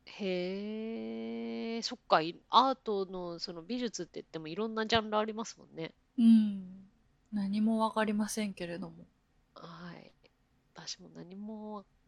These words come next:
Speaker 1: 何もわからないんですけれども。
Speaker 2: うん。
Speaker 1: うーん、そっか、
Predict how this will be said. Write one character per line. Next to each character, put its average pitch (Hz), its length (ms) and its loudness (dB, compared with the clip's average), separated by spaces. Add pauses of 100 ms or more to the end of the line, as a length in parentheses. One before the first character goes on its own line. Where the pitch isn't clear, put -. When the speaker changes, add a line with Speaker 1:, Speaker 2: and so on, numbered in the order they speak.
Speaker 1:
何 202 220 -8
も 220 180 -10
わ 214 40 -14
か 226 160 4
ら 220 200 4
な 185 100 -6
い - 60 -12
ん - 20 -20
で - 120 -16
す - 120 -16
け 175 100 -10
れ - 60 -14
ど - 140 -20
も。 - 260 -20 (240)
Speaker 2:
う 233 40 -2
ん。 196 340 -4 (680)
Speaker 1:
う 165 40 -20
ー 202 1080 -12
ん、 220 60 -12
そ - 180 -10
っ - 80 -10
か、 - 140 -10